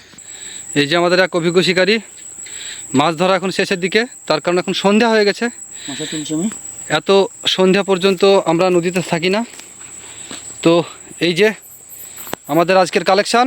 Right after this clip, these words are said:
Speaker 1: নদীতে। আজকে তো মাছ হবে না, হবে না মনে করছিলাম, কিন্তু বেশ হয়েছে, খারাপ হয়নি। দেখাও, ভালো করে দেখাও, বড় করো জালটা। এই দেখো, একটা বড় কালবাউস লেগেছে, মোটামুটি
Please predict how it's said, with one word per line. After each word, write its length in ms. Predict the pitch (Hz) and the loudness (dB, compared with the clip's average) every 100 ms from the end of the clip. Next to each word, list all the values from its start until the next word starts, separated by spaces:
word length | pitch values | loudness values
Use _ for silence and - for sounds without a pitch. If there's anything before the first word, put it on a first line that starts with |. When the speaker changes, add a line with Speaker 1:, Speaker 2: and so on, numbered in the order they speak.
| 277 _ - - - - - - 151 | -2 _ -20 -20 -20 -20 -20 2 4
Speaker 1:
নদীতে। 320 | 180 196 214 226 _ - - - - - - - - - - - - - 139 | 6 4 0 -2 _ -16 -16 -16 -20 -20 -20 -20 -20 -20 -20 -20 -20 -4 -2
আজকে 160 | 156 220 | 0 0
তো 40 | 247 | 2
মাছ 100 | 254 135 | 0 0
হবে 140 | 185 220 | 0 2
না, 60 | 233 | 2
হবে 100 | 240 | 2
না 40 | 240 240 | 0 2
মনে 100 | 240 | 0
করছিলাম, 320 | 240 233 226 277 - - - | 0 0 0 -2 -10 -20 -4
কিন্তু 160 | 196 196 180 | 0 0 2
বেশ 140 | 208 - - 123 135 | 0 -2 -10 -6 -2
হয়েছে, 240 | 190 202 - | -2 -2 -2
খারাপ 180 | 185 190 | 0 0
হয়নি। 140 | 185 160 | 0 0
দেখাও, 200 | 156 208 165 120 | 2 2 0 0
ভালো 120 | 180 185 | 0 2
করে 100 | 190 | 0
দেখাও, 180 | 180 226 - - - - - - - 156 | -2 -8 -12 -20 -20 -20 -20 -20 -2 2
বড় 100 | 190 | 2
করো 120 | 202 190 | 0 -2
জালটা। 200 | 180 208 - - - - - - - - - 160 | -2 -4 -8 -18 -20 -20 -20 -20 -20 -20 -8 -4
এই 40 | |
দেখো, 120 | 139 160 | -2 -2
একটা 120 | 147 175 | 2 4
বড় 140 | 202 220 | 4 2
কালবাউস 320 | 190 180 190 202 | 0 2 0 0
লেগেছে, 220 | 196 185 196 | -2 -2 -2
মোটামুটি 340 | 180 185 185 | -2 -2 -2